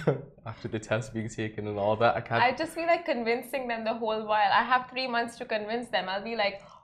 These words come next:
Speaker 2: "Why are we spending so much for life on Mars?"
Speaker 1: Sim is just sending rant emails to the administration, like, "Please, <laughs> let's change Earth first." <laughs>
Speaker 2: "Why are we putting this into Earth?" But would you be able to do this?
Speaker 1: Um,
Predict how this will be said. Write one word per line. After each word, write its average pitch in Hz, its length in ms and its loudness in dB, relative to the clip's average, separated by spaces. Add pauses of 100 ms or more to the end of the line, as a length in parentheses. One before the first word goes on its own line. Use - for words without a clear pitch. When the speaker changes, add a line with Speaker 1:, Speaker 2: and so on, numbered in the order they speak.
(100)
Speaker 2:
"Why 226 420 6 (180)
are 262 140 8
we 285 100 0 (120)
spending 240 380 2
so 226 220 -4
much 208 360 0
for 226 140 -2 (220)
life 196 200 2
on 269 160 2 (120)
Mars?" 220 80 4
Speaker 1:
Sim 156 200 6
is 147 140 4 (100)
just 139 140 2
sending 135 380 4
rant 117 320 6
emails 117 500 2 (140)
to 123 80 0
the 113 160 6 (100)
administration, 117 800 0
like, 104 220 2 (180)
"Please, 202 480 2 (180)
<laughs> 151 120 2
let's 139 160 0 (140)
change 135 320 2
Earth 113 260 0 (120)
first." 107 360 0 (560)
<laughs> - 640 4
Speaker 2:
"Why 214 120 12 (120)
are 359 140 10
we 427 40 4 (140)
putting 370 220 4 (100)
this 311 160 4 (160)
into 240 180 -6 (200)
Earth?" 427 260 -2
But 254 140 -2
would 254 180 -6
you 269 60 -6 (100)
be 247 100 -4
able 233 180 -6
to 208 120 -12
do 190 60 -10 (100)
this? - 140 -12 (460)
Speaker 1:
Um, 151 840 8